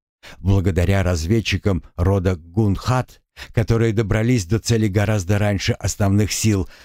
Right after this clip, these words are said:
он знал, где находятся входы в подземное святилище кровавого божества. Поэтому мог отдать приказ о немедленном начале операции. Однако Трори колебался.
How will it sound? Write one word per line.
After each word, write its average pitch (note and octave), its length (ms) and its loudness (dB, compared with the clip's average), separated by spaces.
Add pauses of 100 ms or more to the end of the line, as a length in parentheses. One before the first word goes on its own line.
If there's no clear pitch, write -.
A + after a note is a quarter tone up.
(140)
он E3 200 2
знал, B2+ 420 0
где G#2+ 260 2
находятся G#2+ 600 0
входы A#2 340 0
в - 140 -6
подземное G2+ 600 0
святилище A#2+ 760 0 (180)
кровавого E2 760 0
божества. D#2 640 -2 (640)
Поэтому D#3 560 0
мог C#3 280 0
отдать A#2+ 440 -4
приказ D3+ 560 0
о C#3+ 120 0
немедленном C#3 800 2
начале A2 420 0
операции. - 720 -4 (500)
Однако D3 480 2
Трори C3+ 480 0
колебался. F2 800 -2